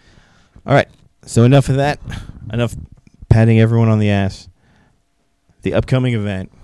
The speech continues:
is the Oregon Safari. Um, the Oregon Safari is gonna be this weekend, right? I just checked the date. It's the twenty-ninth. Uh, so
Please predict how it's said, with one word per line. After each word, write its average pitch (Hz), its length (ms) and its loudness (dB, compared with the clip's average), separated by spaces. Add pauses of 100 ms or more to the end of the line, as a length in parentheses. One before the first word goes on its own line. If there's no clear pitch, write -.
(340)
is 101 220 -6
the 95 120 -6
Oregon 95 560 -4
Safari. 87 680 -8 (580)
Um, 90 400 -6
the - 80 -8
Oregon 135 300 0
Safari 101 640 -6 (400)
is - 160 -6
gonna 101 100 -2
be 95 80 -2
this 113 220 -4
weekend, 110 460 -4 (460)
right? 104 280 -6 (100)
I - 40 -18
just 98 220 -14
checked 113 200 -6
the 117 80 -8
date. 104 400 -4
It's - 140 -4
the - 100 -16
twenty-ninth. 104 680 -2 (880)
Uh, 95 600 -4
so 92 680 -4